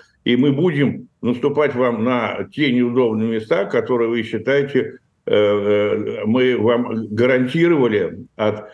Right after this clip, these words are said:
и, э, всяких воз-, не-, во-, возможностей и неприятностей. Например,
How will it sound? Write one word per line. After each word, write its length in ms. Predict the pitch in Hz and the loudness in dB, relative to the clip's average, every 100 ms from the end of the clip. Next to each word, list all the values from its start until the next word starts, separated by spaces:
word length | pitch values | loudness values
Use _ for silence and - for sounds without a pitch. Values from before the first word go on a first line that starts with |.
| - - | -18 -6
и, 680 | 113 107 98 104 101 101 98 | -4 -4 -4 -4 -4 -4 -4
э, 120 | 104 | -6
всяких 420 | 104 135 127 117 | -2 -2 0 -2
воз-, 180 | 123 113 | 0 0
не-, 220 | 120 123 | 0 0
во-, 360 | 117 107 107 107 | -2 0 0 0
возможностей 720 | 107 110 127 120 110 120 117 | 0 0 0 -2 -4 -4 -4
и 160 | 120 113 | -2 -2
неприятностей. 720 | 117 110 123 107 82 87 80 | -2 -2 0 0 -2 -4 -6
Например, 600 | 104 101 110 120 160 85 | -4 -4 -2 -2 -2 -4